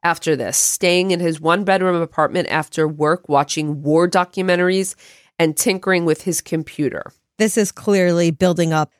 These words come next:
Speaker 1: Yeah, no, we definitely see the, the what happened here.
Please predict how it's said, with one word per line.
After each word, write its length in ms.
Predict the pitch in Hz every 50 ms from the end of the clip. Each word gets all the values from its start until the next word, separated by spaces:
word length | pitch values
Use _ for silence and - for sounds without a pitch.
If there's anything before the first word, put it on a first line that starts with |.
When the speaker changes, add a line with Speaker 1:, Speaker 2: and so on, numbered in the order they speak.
| _ _ _
Speaker 1:
Yeah, 300 | 240 233 214 175 156 131
no, 300 | - 196 185 160 123 104 - -
we 120 | 202 226
definitely 460 | 180 233 226 220 - 208 196 170 170
see 420 | 160 - - - 190 165 147 113 - -
the, 280 | 165 180 170 151 - -
the 160 | 156 147 170
what 380 | 160 151 147 151 165 151 - -
happened 500 | - - 156 135 - - 92 65 - -
here. 380 | - - 143 123 - - 143